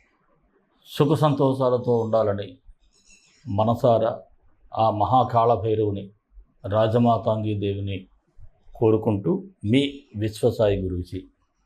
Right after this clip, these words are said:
నేను గత మూడు ఎపిసోడ్లుగా రాశి ఫలాలు చేయలేదు. అయితే మీరందరూ కూడా నాపై చూపించిన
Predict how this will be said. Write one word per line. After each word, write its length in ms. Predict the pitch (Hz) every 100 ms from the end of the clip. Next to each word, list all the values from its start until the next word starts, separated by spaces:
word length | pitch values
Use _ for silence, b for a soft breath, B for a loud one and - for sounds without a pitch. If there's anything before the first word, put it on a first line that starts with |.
| _ _ _ _ _ _ _ _ _ _ _ _ _ _ _ - _ _ _ _ -
నేను 500 | 131 127 120 101 - - _ _ _ _ _ _ _ _ _ _ _ _ 123
గత 100 | 127
మూడు 280 | 123 127 135
ఎపిసోడ్లుగా 840 | 135 - 135 131 120 113 98 - - _ _ _ - 98
రాశి 280 | 113 120
ఫలాలు 540 | - 113 110 98 92 71 - _ - -
చేయలేదు. 320 | 107 98 90 - _ _ _ - -
అయితే 220 | 101 98
మీరందరూ 520 | 120 110 107 110 120 117
కూడా 500 | 113 110 104 107 - - - - _ _ _ _ _ _ _ _ - - _
నాపై 400 | 113 120 127 139
చూపించిన 720 | 131 131 123 131 120 123 117